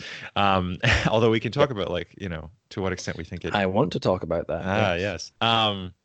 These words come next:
Speaker 1: and, uh, so I immediately read the translation, and then it, it's a short story. And so I, I, um, you know, sometimes if it's a longer story, it will take me so long to read it in Chinese that I'll kind of put it off. But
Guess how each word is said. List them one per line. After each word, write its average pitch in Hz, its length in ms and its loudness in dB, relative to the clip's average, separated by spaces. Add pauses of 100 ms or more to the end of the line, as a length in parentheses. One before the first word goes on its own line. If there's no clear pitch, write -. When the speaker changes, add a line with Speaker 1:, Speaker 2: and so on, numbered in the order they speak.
Speaker 1:
and, 107 320 0
uh, 101 240 2
so 117 140 -2
I 104 40 2
immediately 107 380 -4
read 98 140 -2
the 95 60 -8
translation, 113 480 -4
and 98 100 -4
then 95 200 -4
it, 98 160 -4
it's 98 180 -6
a 107 40 -4
short - 260 -4
story. 85 340 -4
And 85 100 -6
so 98 160 0
I, 87 340 2
I, 87 300 -2
um, 82 380 -6
you 110 80 -4
know, 92 80 -2
sometimes 113 400 -2
if 90 120 -6
it's - 220 -6
a 90 100 0
longer 95 380 2
story, 95 360 2
it 85 100 0
will 82 120 -2
take - 240 -2
me 87 260 -4 (100)
so 104 160 2
long 104 280 4
to 101 100 -4
read 104 160 2
it 101 80 -2
in 104 100 0
Chinese 107 400 -2
that 95 80 -2
I'll 87 120 -2
kind - 140 -4
of 85 80 -6
put 92 140 -2
it 82 80 -2
off. 98 260 2
But 80 160 -4